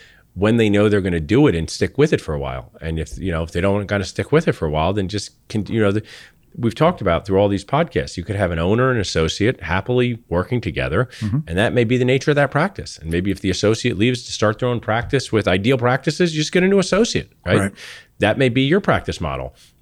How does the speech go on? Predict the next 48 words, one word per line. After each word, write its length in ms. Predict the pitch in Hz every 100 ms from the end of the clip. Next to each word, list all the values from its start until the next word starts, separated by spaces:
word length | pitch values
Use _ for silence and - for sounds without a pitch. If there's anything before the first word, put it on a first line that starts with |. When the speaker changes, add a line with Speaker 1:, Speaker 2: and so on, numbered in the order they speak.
| -
Speaker 1:
Or 180 | 95 123
you 100 | 127
could 160 | 117
have, 200 | 101 104
you 80 | 107
know, 80 | 131
I 40 |
also 200 | 156 165 113
think 200 | 101 98
we 80 |
can 100 | 87
add 180 | 87 87
in 160 | 87 85 _
as 160 | 80 85
we 60 | 80
kind 200 | - 85
of, 140 | 73 _ _ _ _ -
you 80 |
know, 80 | 98
wrap 260 | 82 85 92
up, 120 | 107
but, 120 | 87
like, 200 | 78 85 - - - - _ _ -
if 160 | 120
it's 180 | 151 147
a, 220 | 110 90 -
if 120 | 101
you're 120 | 165 175
a 40 |
solo 320 | - 127 117
G 220 | 92 92
P 520 | 80 95 78 67 - - -
and 80 | 87
you're 120 | 87
growing 400 | 76 92 101 92
rapidly, 680 | 82 95 90 80 71 69 69 -
and 80 |
then 80 | 92
you 80 | 92
get 160 | 92 85
an 80 |
associate, 760 | 78 - 113 110 - 76 73 -
and 80 | 87
now 100 | 85
you're 160 | 85 78
both 260 | 80 110
growing 280 | - 87 80
rapidly, 560 | 78 78 76 71 76